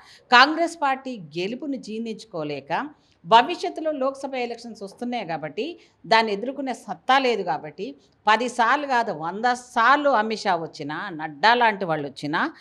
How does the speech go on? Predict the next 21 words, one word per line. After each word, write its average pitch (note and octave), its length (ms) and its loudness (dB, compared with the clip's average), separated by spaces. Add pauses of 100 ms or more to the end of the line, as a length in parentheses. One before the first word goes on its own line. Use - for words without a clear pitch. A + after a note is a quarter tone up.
(300)
వీళ్ళు C#4 540 6
మోదీని C4 520 0
ముందేసుకొని A#3+ 640 -2
గాలిలో, G#3 520 0
గాలిలో F#3+ 600 0
దీపం G#3 360 -6
పెట్టి F#3 440 -6 (300)
మోదీ, A3 280 2
మోదీ F#3+ 280 0
అని F3 120 -2
ఇక్కడ E3 180 -2
అరిచినా, F3 640 -2
తెలంగాణలో F3 680 0
వీళ్ళకు E3 360 -8
వచ్చిన G#3 260 -8
రిజల్ట్ D#3+ 440 -8
ఏంటో D#3+ 180 -10
ఈ G#3+ 100 -10
పదేళ్లలో D#3 480 -6
మనం D3+ 300 -10
చూసాం. C3 220 -18